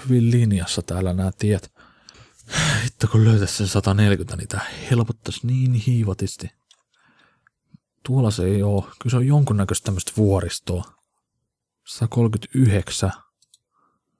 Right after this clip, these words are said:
Läheltä liippaa sataneljäkymmentäyksi. Vittu, täytyykö se molemmat menee oikein yhden päästä ohi?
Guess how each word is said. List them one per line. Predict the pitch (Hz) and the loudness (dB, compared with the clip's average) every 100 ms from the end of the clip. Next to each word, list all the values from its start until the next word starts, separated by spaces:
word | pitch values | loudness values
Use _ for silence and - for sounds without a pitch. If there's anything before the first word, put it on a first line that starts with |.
| _ _ _ _ - | _ _ _ _ -2
Läheltä | 120 117 104 - | 2 4 2 2
liippaa | 107 101 - _ 104 | 2 2 0 _ -2
sataneljäkymmentäyksi. | 95 101 107 113 107 - 123 160 - - - - - _ _ _ _ _ _ _ _ _ _ _ _ _ _ _ _ _ _ _ _ _ _ _ _ _ _ _ _ _ - | 0 0 2 2 0 -2 0 0 0 -4 -6 -18 -20 _ _ _ _ _ _ _ _ _ _ _ _ _ _ _ _ _ _ _ _ _ _ _ _ _ _ _ _ _ -6
Vittu, | 117 - - | -6 -6 -6
täytyykö | - 107 110 110 | -2 0 0 0
se | 113 | 0
molemmat | 117 127 117 98 101 - | 2 4 4 2 -2 -4
menee | 98 101 | -2 0
oikein | 101 107 | 0 2
yhden | 110 104 95 87 | 2 2 0 -4
päästä | 85 - - | -8 -8 -10
ohi? | - 101 | -10 -12